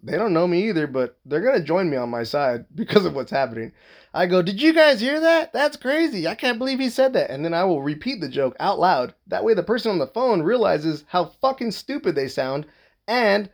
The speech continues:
that everybody can hear what the fuck they're saying. Most of the time, they'll turn around and look at me as if, "Why the fuck are you intruding in my conversation?" Which is the fucking stupidest shit because you're literally giving everybody in the room your conversation.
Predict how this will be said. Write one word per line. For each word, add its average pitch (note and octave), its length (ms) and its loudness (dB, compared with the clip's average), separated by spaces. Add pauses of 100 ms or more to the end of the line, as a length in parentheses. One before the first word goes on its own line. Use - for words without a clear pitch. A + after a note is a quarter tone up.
(240)
that G3 180 4
everybody G#3+ 460 0
can F#3 140 -2
hear G3+ 280 0
what F3+ 140 -2
the E3+ 80 -2
fuck F3 200 -2
they're G3+ 120 0
saying. G3 420 0 (640)
Most A#3+ 300 0
of G#3+ 80 2
the E3 80 2
time, D#3 220 0
they'll G#3+ 120 2
turn A3+ 180 0
around G3+ 260 2
and E3 100 0
look F#3+ 120 0
at E3 100 0
me G3 260 0
as D3 160 -2
if, D#3 140 2
"Why C3 300 -2
the F3 60 0
fuck F3+ 220 0
are - 20 -4
you E3+ 160 2
intruding D#3 400 -2
in C#3+ 60 -4
my C3+ 100 -4
conversation?" D#3 680 -2 (200)
Which C#4 240 -4
is G#3+ 100 -4
the E3+ 100 0
fucking G#3+ 340 0
stupidest F3+ 460 -6
shit A#3+ 300 -2
because D#3 400 -4
you're G3 280 -2
literally A3 420 0
giving F#3+ 420 0
everybody F#3 500 2
in F#3 100 0
the E3 100 0
room F#3 300 4
your E3 180 2
conversation. F3+ 800 -2